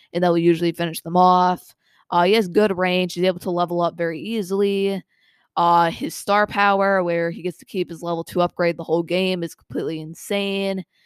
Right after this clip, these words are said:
Just everything about Surge is really good. He's also good in the majority of game modes as well. I mean, pretty much everywhere outside of, like, Heist and maybe Siege,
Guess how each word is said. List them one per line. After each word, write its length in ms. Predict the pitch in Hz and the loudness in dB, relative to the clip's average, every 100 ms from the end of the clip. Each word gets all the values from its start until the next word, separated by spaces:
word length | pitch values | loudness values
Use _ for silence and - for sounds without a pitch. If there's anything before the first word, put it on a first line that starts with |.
| _ _ | _ _
Just 140 | 240 277 | -4 -2
everything 340 | 277 285 262 | 0 -2 -2
about 240 | 254 240 | -2 -2
Surge 500 | - 226 233 226 202 - | -2 0 2 2 0 -2
is 300 | 185 185 170 | 2 2 0
really 380 | 170 202 208 180 | -2 0 2 2
good. 520 | 180 180 180 175 175 _ _ - | 2 2 2 0 -4 _ _ -10
He's 160 | 214 | -2
also 260 | 254 240 196 | -2 2 0
good 400 | 160 185 196 208 | 2 2 4 2
in 140 | 202 202 | 0 -4
the 80 | |
majority 400 | 196 180 202 190 | -4 -4 -2 -2
of 100 | 185 | -4
game 220 | 170 185 185 | -2 -2 0
modes 260 | 180 170 | 0 0
as 180 | 170 160 - | -6 -6 2
well. 580 | 185 190 190 190 190 185 | 4 6 6 4 4 0
I 60 | |
mean, 180 | 180 185 | -2 -4
pretty 220 | - 240 | -6 -6
much 240 | 262 247 - | -4 -4 -2
everywhere 320 | 180 202 190 | -2 0 0
outside 340 | 185 - 180 175 | -2 -2 -4 -4
of, 60 | |
like, 180 | 165 - | -4 -8
Heist 520 | - 175 180 180 - | -4 0 2 0 -4
and 100 | 165 | -4
maybe 240 | 170 165 - | 0 2 0
Siege, 640 | - 180 190 190 180 - | -2 -2 2 4 2 -2